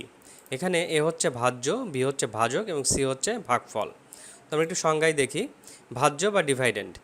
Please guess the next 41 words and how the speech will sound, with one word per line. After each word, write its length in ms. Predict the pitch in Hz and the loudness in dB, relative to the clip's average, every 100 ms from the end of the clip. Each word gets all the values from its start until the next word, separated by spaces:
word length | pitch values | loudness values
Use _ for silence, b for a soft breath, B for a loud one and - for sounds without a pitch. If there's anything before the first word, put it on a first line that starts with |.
| B B - | B B -2
যে 160 | 143 185 | 2 6
রাশিকে 440 | 175 151 214 208 214 | 6 4 2 0 -2
ভাগ 200 | 135 139 | -2 -2
করা 180 | 156 143 | 2 2
হয় 140 | 170 226 | 2 0
তাকে 300 | 139 135 214 240 | 0 0 -2 -2
ভাজ্য 280 | 131 131 123 | 2 2 2
বলে। 240 | 104 90 - - B B - | -2 -4 -8 -16 B B -2
যে 140 | 143 151 | 2 6
রাশিকে 360 | 139 196 190 | 4 2 -4
ভাগ 180 | 151 156 | -4 -4
করা 180 | - 160 | 0 0
হয় 120 | 175 214 | 2 0
তাকে 240 | 160 147 | -2 -2
ভাজ্য 260 | 120 123 127 139 | -2 -2 0 -2
বলে, 140 | 151 | 0
অর্থাৎ 260 | 135 143 143 | -2 -2 -4
A 140 | 143 160 | 0 2
এখানে 240 | 147 139 131 | 2 0 -4
ভাজ্য, 320 | 110 113 120 147 285 - B B B B | -2 -4 -4 -4 -4 -10 B B B B
এবং 140 | 143 127 | -2 0
ভাজক 360 | 131 143 214 202 | 0 2 0 0
বা 100 | 160 | 0
ডিভাইজার, 520 | 135 131 131 156 247 170 | 0 -2 0 -2 -4 -2
যে 120 | 139 139 | 2 4
রাশি 280 | 135 131 190 | 4 2 0
দ্বারা 200 | 180 143 | 0 0
ভাগ 180 | 131 127 | -4 -2
করা 160 | 135 131 | 0 0
হয় 140 | 202 | 0
তাকে 200 | 170 147 | -2 -4
ভাজক 340 | 113 117 117 104 | -2 0 0 -4
বলে। 200 | 104 76 - B B B B B B B B - - - 147 | -6 -8 -10 B B B B B B B B -20 -20 -6 0
এবং 240 | 139 151 277 - - 123 | 2 2 0 -8 -14 0
ভাগফল 400 | 151 165 - 214 | 2 2 4 4
বা 120 | 196 | 2
কোটেন্ট, 480 | 190 156 143 185 240 - | 0 0 2 0 -2 -6
ভাগফল 420 | 139 151 - 214 | -4 -4 -2 0
C 120 | 202 - 202 | 2 4 2
একটি 200 | 208 240 | 0 -4
পূর্ণ 260 | 233 180 | -6 -4